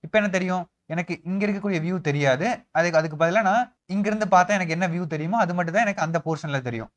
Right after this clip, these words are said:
இப்ப இதே வந்துட்டு நான் இங்கிருந்து இன்னும் கொஞ்சம் தள்ளி வைக்கிறேன், இங்க வைக்கிறேன்னு வச்சுக்கோங்க. அப்படி வச்சா என்ன ஆகும்? எனக்கு இது ரெண்டுமே தெரியாது, இங்கிருந்து மட்டும் தான் தெரியும். So, இதுல இருந்து உங்களுக்கு என்ன தெரியுது? இப்போ ஒரு ஜன்னல் இருக்கு, ஒரு விண்டோ இருக்கு. அந்த விண்டோ வந்து நான் ஒரு, ஒரு, ஒரு ஆங்கிள்ல வந்து வைக்கிறேன். ஒரு ஆங்கிள் மீன்ஸ் ஒரு இடத்த ஒரு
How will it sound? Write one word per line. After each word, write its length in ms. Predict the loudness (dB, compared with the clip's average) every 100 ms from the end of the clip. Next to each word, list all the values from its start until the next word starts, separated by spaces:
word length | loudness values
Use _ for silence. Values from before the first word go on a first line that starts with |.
| -10
இப்ப 100 | -4 0
இதே 120 | 2
வந்துட்டு 200 | 2 0 -2
நான் 100 | -2
இங்கிருந்து 340 | -2 -2 -2 -4 -8 -6
இன்னும் 160 | -2 -2
கொஞ்சம் 180 | 0 0
தள்ளி 140 | 0
வைக்கிறேன், 260 | -2 -2 -4 -4
இங்க 120 | -2
வைக்கிறேன்னு 280 | -2 -2 -6
வச்சுக்கோங்க. 360 | -6 -8 -6 -8 -8 -4
அப்படி 160 | 0 0
வச்சா 160 | 2 2
என்ன 100 | 4
ஆகும்? 200 | 2 -2 -8
எனக்கு 180 | -8 -4
இது 80 | 0
ரெண்டுமே 260 | 0 0 -2
தெரியாது, 320 | 0 2 2 0 -6 _ _ -6
இங்கிருந்து 260 | -2 0 0
மட்டும் 180 | 2 0
தான் 120 | 0
தெரியும். 240 | -2 -4 -10 _ -2
So, 60 | 2 2
இதுல 160 | 0 0
இருந்து 180 | -2
உங்களுக்கு 220 | -2 -2 -2
என்ன 80 | -2
தெரியுது? 260 | -2 -2 -2 -4 -10 -6
இப்போ 120 | -2
ஒரு 100 | 0 0
ஜன்னல் 320 | 0 0 0 -2
இருக்கு, 200 | -2 -2
ஒரு 80 | -2 -2
விண்டோ 200 | 0 2
இருக்கு. 240 | 0 0 -2 -2 -8 -6
அந்த 140 | -2 0 0
விண்டோ 220 | 2 2 2
வந்து 140 | 0 0
நான் 140 | 2 4
ஒரு, 120 | 4 4 2
ஒரு, 100 | 0 0
ஒரு 140 | 2 4 4 0
ஆங்கிள்ல 320 | -2 0 0
வந்து 120 | 0 -2
வைக்கிறேன். 260 | -2 -2
ஒரு 80 | 2 0
ஆங்கிள் 200 | 0 -4
மீன்ஸ் 200 | -4 -6 -14 _
ஒரு 100 | 0 2
இடத்த 180 | 2 0
ஒரு 120 | 0